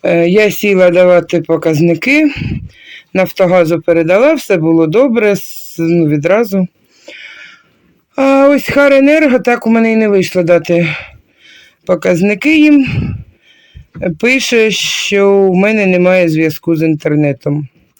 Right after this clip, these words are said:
Все працює, окрім їхнього додатка. Не знаю, промучилася певний час і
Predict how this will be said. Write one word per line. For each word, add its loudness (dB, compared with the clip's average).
Все -2
працює, 0
окрім -2
їхнього 0
додатка. -4
Не 0
знаю, 0
промучилася 2
певний 2
час -2
і 0